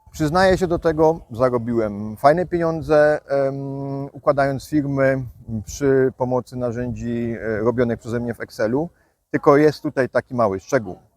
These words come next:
E, większość tych rzeczy działo się czternaście, dwanaście, dziesięć lat wstecz, gdy jeszcze Prodio nie ewolu-, e,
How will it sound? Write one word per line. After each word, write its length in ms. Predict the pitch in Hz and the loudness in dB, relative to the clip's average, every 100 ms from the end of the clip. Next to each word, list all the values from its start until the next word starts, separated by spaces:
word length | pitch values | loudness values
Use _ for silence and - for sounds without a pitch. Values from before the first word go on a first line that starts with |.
| _ | _
E, 340 | 113 110 107 107 | 0 2 2 0
większość 320 | 147 208 185 | -2 -2 -2
tych 120 | 156 | 0
rzeczy 300 | 131 156 147 | 2 0 0
działo 360 | 107 127 127 117 | 4 6 4 -2
się 360 | - 123 120 - | -4 0 0 -2
czternaście, 840 | _ - 117 113 131 139 - - 117 | _ -6 -4 -2 -2 -4 -10 -6 -4
dwanaście, 760 | 95 113 113 120 117 - 117 | 0 0 2 0 -2 -8 -8
dziesięć 600 | 98 127 - 123 113 98 | -4 -4 -4 -6 -8 -4
lat 380 | 120 117 110 _ - 104 | 4 4 4 _ -12 -12
wstecz, 500 | - - 120 143 _ _ _ _ | -10 -2 -2 -2 _ _ _ _
gdy 160 | 113 120 | -2 2
jeszcze 320 | 131 - 131 | 2 0 -8
Prodio 640 | - 123 143 127 127 120 117 _ 127 | 0 4 4 6 6 4 2 _ -4
nie 220 | 113 139 | -2 0
ewolu-, 440 | 117 127 127 127 104 123 120 | 0 0 0 0 -2 -2 -2
e, 60 | 104 | -4